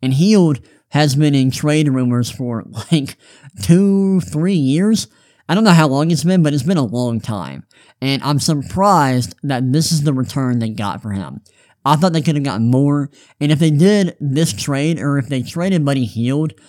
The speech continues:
years ago, they could have gotten more. And they could have included him in a bigger deal where they could have gotten a better player. So I think this is a very disappointing trade for the Pacers, but an awesome move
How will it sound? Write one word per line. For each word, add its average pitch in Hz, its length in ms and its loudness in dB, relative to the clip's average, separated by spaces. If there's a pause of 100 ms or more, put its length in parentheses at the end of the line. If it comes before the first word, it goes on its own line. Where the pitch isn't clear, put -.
(280)
years 139 440 2
ago, 170 420 2 (260)
they 151 260 2
could 170 180 4
have 151 100 0
gotten 117 260 0
more. 92 260 -2
And 117 160 -4
they 131 80 0
could 160 180 0
have 151 120 0
included 135 440 -2
him 113 340 -2 (320)
in 131 80 -2
a 127 80 0
bigger 147 360 2
deal 117 460 0 (120)
where 135 120 -4
they 143 100 -2
could 175 160 0
have 160 100 0
gotten 135 320 -6
a 131 80 -4
better 110 380 -2
player. 95 480 -10
So 123 140 -4
I 131 100 2
think 151 200 -2
this 143 140 0
is 139 100 2
a 131 80 2
very 131 260 0
disappointing 131 640 -2
trade 123 460 -2 (320)
for 143 160 0
the 113 100 0
Pacers, 131 560 0 (340)
but 147 120 2
an 139 160 -2
awesome 156 440 0
move 117 340 -4